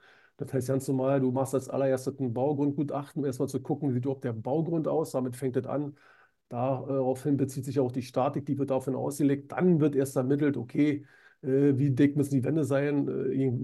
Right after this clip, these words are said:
drückt nicht Wasser, nicht drückt nicht Wasser und, und, und, so die Grundvoraussetzung. Da brauchst du natürlich eine Baugenehmigung und natürlich auch eine Statik, wie man sich das vorstellt.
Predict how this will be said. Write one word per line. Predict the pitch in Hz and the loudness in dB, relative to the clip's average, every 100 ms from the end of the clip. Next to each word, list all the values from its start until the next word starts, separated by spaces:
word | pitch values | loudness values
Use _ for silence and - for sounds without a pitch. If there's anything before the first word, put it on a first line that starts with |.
| 127 | 0
drückt | 139 151 | 0 2
nicht | 143 | 2
Wasser, | 139 139 131 | 2 2 2
nicht | 143 143 | 2 2
drückt | 139 | 2
nicht | 143 139 | 2 0
Wasser | 135 147 | -2 -2
und, | 131 139 | -2 -2
und, | 139 | -2
und, | 147 151 | -2 -4
so | - 139 | -2 0
die | 135 120 - | 0 -2 -2
Grundvoraussetzung. | 127 131 160 - 135 123 120 127 - 120 | 4 6 6 4 0 0 -6 -10 -8 -8
Da | 120 139 | -4 -2
brauchst | 151 147 143 | 0 0 0
du | |
natürlich | 143 127 | 0 2
eine | 127 | 2
Baugenehmigung | 120 143 151 147 | 4 4 4 2
und | 139 | 0
natürlich | 135 139 139 | 0 0 0
auch | |
eine | 131 | 0
Statik, | 123 - 127 143 | -2 0 0 0
wie | 131 | 0
man | 131 | 0
sich | 127 | 0
das | 131 | -4
vorstellt. | - 135 135 127 117 | 0 0 0 -6 -8